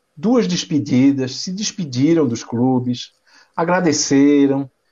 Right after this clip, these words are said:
enfatizaram a torcida, demonstraram respeito pela história, o Bassani pelo Figueirense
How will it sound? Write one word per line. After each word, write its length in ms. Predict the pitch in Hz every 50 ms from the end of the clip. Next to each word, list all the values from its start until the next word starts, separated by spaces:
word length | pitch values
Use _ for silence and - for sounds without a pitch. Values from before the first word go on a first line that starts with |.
| _ -
enfatizaram 760 | 175 170 - 196 190 190 - 165 139 139 165 160 165 170 156
a 40 | 147
torcida, 880 | - 139 - - - - 131 127 139 139 139 135 131 123 123 123 123 - _ _ _ _ _ _
demonstraram 720 | - 165 202 214 202 170 - - 180 175 180 185 185 180 160
respeito 580 | 139 147 139 - - - 143 147 160 156 -
pela 180 | - 147 139 131
história, 580 | 127 - - - 127 131 139 139 139 135 131 127
o 60 | 127
Bassani 560 | 131 131 123 120 - - - 151 156 151 143
pelo 220 | 139 143 139 131
Figueirense 680 | - - 127 123 123 117 127 139 143 143 139 139 -